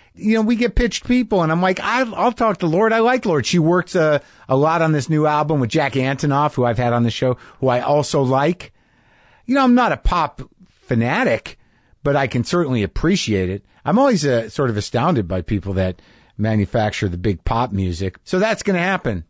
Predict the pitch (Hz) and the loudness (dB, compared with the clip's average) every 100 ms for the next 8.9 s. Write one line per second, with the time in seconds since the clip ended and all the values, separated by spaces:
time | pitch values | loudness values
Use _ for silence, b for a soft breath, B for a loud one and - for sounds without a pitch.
0 | - 135 139 165 143 147 143 123 123 131 | -4 -2 -2 -2 0 -2 -2 -2 0 0
1 | 123 131 123 98 - 117 113 110 117 107 | 0 2 0 0 -2 0 2 2 0 -2
2 | - b b - 110 120 110 117 107 113 | -6 b b -4 0 0 0 0 -2 -2
3 | 107 120 123 90 76 _ _ _ _ _ | 0 2 2 0 -4 _ _ _ _ _
4 | - 170 175 202 - 139 214 156 98 113 | -8 -2 2 0 0 0 0 2 0 0
5 | 165 b b b 175 196 220 208 175 170 | 0 b b b -2 0 0 0 0 0
6 | - 117 87 110 95 78 b b b b | 0 -2 0 0 0 -4 b b b b
7 | - 131 131 135 127 123 131 82 78 - | -8 -6 -2 0 2 2 0 -2 -8 -14
8 | - - - - - 98 110 165 | -18 -20 -20 -18 -6 -2 0 -2